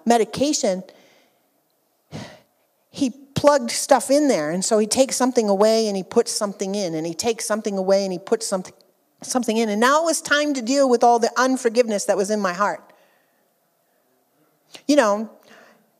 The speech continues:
I, I doubt that anybody here in this church where the left side won't talk to the right side, but I have been in churches where that's very obvious. Where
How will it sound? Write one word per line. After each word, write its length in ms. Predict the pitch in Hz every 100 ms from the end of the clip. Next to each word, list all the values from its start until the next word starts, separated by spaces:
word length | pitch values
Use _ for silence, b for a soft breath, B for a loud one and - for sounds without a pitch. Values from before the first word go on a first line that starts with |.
| _ _ -
I, 100 | - -
I 100 | 226
doubt 300 | 190 214 226
that 120 | 214
anybody 400 | 247 247 240 233
here 200 | 240 254
in 120 | 220
this 240 | 220 320 -
church 320 | 208 208 - - b b b b _
where 160 | 208 202
the 100 | 202
left 200 | 240 233
side 340 | - 220 202
won't 200 | 214 220
talk 240 | - 240 -
to 80 |
the 100 | 208
right 240 | 180 311 -
side, 300 | 233 214 220
but 140 | 240
I 120 | 240
have 260 | 240 254 226
been 200 | 262 359
in 160 | 302 262
churches 480 | 190 160 165 151
where 140 | 165 160
that's 300 | 160 156 -
very 280 | 175 220 262
obvious. 720 | 233 262 190 151 151 - - _ _ _ _ _ _ _ _ _ _ _ _ _ _ _ _ _ _ b b b
Where 800 | 196 214 202 202 196 196 185